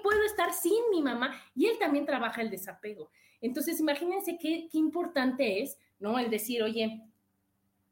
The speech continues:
vive y deja vivir", ¿no? Y entonces quita esa, esa de, de que es mío, es que me pertenece, es que sí puedo, es que, no, solitos. Y es un gran regalo el que les damos y el que nos damos nosotros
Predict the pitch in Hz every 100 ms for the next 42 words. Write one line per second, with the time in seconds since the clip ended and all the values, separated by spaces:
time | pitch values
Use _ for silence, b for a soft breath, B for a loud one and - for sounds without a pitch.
0 | _ _ 214 214 311 311 320 - 254 240
1 | 254 - 262 254 269 277 302 330 - -
2 | _ _ b b _ 208 220 320 - 233
3 | 254 311 285 285 320 B B _ 285 285
4 | 349 311 320 - 302 - 311 285 220 B
5 | B 220 214 226 240 294 302 262 247 -
6 | 247 - 277 254 220 - 214 214 226 277
7 | 285 226 277 254 247 214 214 247 214 240
8 | 285 - _ _ 269 330 381 339 - -
9 | 269 269 302 - 196 B B 254 302 320
10 | 302 302 320 330 269 233 226 277 233 214
11 | 202 233 277 - _ 233 226 226 214 214
12 | 208 285 330 330 220 208 220 214 214